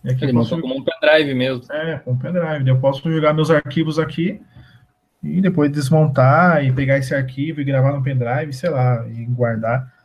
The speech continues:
Speaker 2: Então, nesse caso, os arquivos não estão criptografados, mas a unidade sim.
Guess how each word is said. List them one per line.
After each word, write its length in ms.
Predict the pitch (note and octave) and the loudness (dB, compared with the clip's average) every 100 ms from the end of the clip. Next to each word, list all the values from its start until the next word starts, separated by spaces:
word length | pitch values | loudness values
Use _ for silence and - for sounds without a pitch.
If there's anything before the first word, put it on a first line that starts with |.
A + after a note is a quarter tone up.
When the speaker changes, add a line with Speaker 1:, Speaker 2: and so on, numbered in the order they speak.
| _ _ _ _ _ _ _ _ _ _ _ _ _ _ _ _ _ _ _ _ _ _ - | _ _ _ _ _ _ _ _ _ _ _ _ _ _ _ _ _ _ _ _ _ _ -4
Speaker 2:
Então, 140 | C3 | -2
nesse 300 | C#3 D3 F3 | 2 2 2
caso, 600 | D#3+ D3 D3+ D#3+ F3 E3 D#3 | 2 4 4 2 0 0 -2
os 180 | C#3+ C#3 | 2 2
arquivos 560 | B2+ - F3+ F3+ E3+ | 2 -2 -4 -2 -2
não 140 | D3+ D#3 | -2 -4
estão 320 | - D3+ D3 | -4 -4 -2
criptografados, 960 | D3 C3+ C3+ B2 B2 - B2+ C#3+ D3 | -4 -2 -2 0 -2 0 2 2 -2
mas 200 | D3 B2+ | -2 2
a 60 | C3+ | 2
unidade 480 | C3 B2 B2 C#3+ C3 | 2 0 2 0 -4
sim. 260 | D3+ C#3 | -8 -8